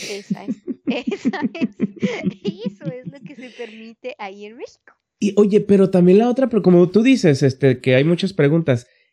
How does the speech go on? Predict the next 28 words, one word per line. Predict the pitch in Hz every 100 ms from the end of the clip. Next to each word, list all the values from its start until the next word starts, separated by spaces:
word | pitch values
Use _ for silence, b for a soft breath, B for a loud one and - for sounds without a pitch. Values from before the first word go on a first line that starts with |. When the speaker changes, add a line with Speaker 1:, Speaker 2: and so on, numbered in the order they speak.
| _ _
Speaker 2:
¿Quién | 175 220 240
era | 240
esta | 226 214
mujer | 226 202 156 185 202 208
de |
veinte | 208 185 170 190
años? | 190 240 220 147
¿Por | - 135
qué | 160
no | 196
la | 214
identifican | 208 170 156 151 175 190
como | 185 160 143 127 123 120 113 107 85 - _ _ _
su | _ 131
mamá, | 110 104 123 156 147 139
su | 110 -
tía, | 120 135 139 123
su | -
na-? | 110 113 - - -
¿Quién | 135 160 151
era | 170 175 127
esta | 120 - 139
mujer | 131 117 123 120
de | 127
Speaker 1:
¿Su |
Speaker 2:
veinte | 120 120 -
Speaker 1:
novia? | 110
Speaker 2:
años? | 123 135 - 254